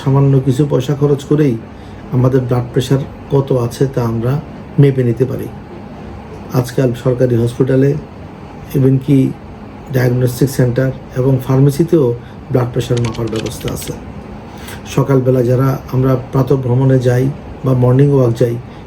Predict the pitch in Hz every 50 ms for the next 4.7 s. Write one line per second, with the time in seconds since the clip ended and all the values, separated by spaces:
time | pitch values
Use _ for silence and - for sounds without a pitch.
0 | - - 143 123 131 135 139 143 131 131 120 123 139 131 127 117 113 120 - -
1 | - - - - - - - - - 120 - - 143 131 - - 139 123 - 131
2 | 120 135 139 143 139 143 135 143 135 123 120 123 120 - 131 123 120 123 - -
3 | - - - - - - - - - - - - - - - - 143 135 123 123
4 | 123 120 123 - 135 117 - 131 131 127 120 120 - 131